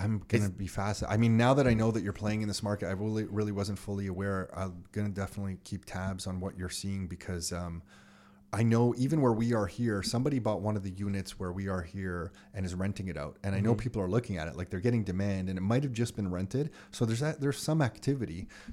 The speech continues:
Speaker 1: To me, it's just the downtown core.
Speaker 2: Mm-hmm.
Speaker 1: I have
Speaker 2: It's
Speaker 1: some of
Speaker 2: tough.
Speaker 1: Tough.
Speaker 2: Oh, yeah. I've got a listing that's been up there for,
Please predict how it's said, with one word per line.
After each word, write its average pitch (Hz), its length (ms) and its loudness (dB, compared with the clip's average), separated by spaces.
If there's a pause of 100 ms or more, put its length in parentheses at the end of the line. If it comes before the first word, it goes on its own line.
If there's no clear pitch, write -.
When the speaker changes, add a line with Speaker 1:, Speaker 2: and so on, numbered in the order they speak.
Speaker 1:
To 120 100 4
me, 139 260 6
it's 113 140 -2
just 95 260 -4 (140)
the 101 80 -2
downtown 101 720 0
core. 107 480 -2 (240)
Speaker 2:
Mm-hmm. 110 220 0 (100)
Speaker 1:
I 104 80 0
have 127 160 6
Speaker 2:
It's - 60 -6
Speaker 1:
some 123 240 4
of 104 160 4
Speaker 2:
tough. - 80 -20 (300)
Speaker 1:
Tough. - 400 -2 (200)
Speaker 2:
Oh, 110 80 0
yeah. 98 160 0 (180)
I've 107 140 -2
got 113 100 4
a 110 40 4
listing 104 260 0
that's 98 100 -2
been 95 140 -4
up - 140 -6
there 98 220 -2
for, - 360 -6